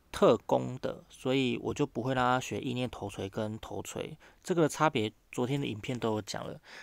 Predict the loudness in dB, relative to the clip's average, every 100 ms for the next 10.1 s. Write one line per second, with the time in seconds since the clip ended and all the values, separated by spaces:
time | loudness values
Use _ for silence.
0 | 0 4 8 8 8 6 4 4 4 4
1 | 2 0 -2 -4 -4 -8 -12 _ _ _
2 | -6 -6 -6 _ _ _ _ _ _ _
3 | _ 2 2 0 4 6 6 2 0 0
4 | -6 -16 -12 -4 -4 -2 -2 0 0 0
5 | -2 -4 -8 -8 -6 -2 -2 -2 -10 -20
6 | _ -2 -2 -2 0 0 0 -2 -4 -12
7 | _ _ -4 -2 2 2 0 -6 -6 -6
8 | -2 0 2 0 -4 -14 _ 0 2 4
9 | 2 0 -6 -4 0 2 0 _ 6 6